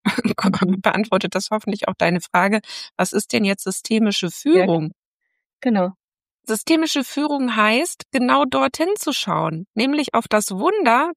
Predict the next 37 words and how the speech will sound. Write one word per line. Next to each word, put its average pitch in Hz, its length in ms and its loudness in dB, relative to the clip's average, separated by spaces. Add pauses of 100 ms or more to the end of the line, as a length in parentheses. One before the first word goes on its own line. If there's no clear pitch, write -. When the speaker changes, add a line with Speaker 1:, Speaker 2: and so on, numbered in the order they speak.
Speaker 1:
der 233 140 2
Frage, 254 680 2 (760)
wie 254 120 -2
kommt 359 320 0
es - 160 -4
denn, 254 240 2
dass 262 160 -2
die 240 120 -2
Menschen 240 460 0
wissen, 262 280 -4
was 240 160 2
sie 240 200 0 (340)
zu - 140 -6
tun 277 300 -2
und 240 160 -2
zu - 100 -4
lassen 240 460 2
haben? 147 320 -2 (400)
Und 226 80 0
das 240 140 2
wissen 320 300 0
sie 240 120 0
doch 247 200 0
nicht 269 300 -2
nur 247 140 -2
deshalb, 240 640 2 (280)
weil 247 160 2
sie 254 140 -2
irgendeine 262 480 0
tolle 226 320 0
Vorgesetzte 247 880 2
haben, 202 420 2
die 233 220 0
ihnen 233 340 0
das 214 200 0
pausenlos 214 600 0
erzählt. 226 580 0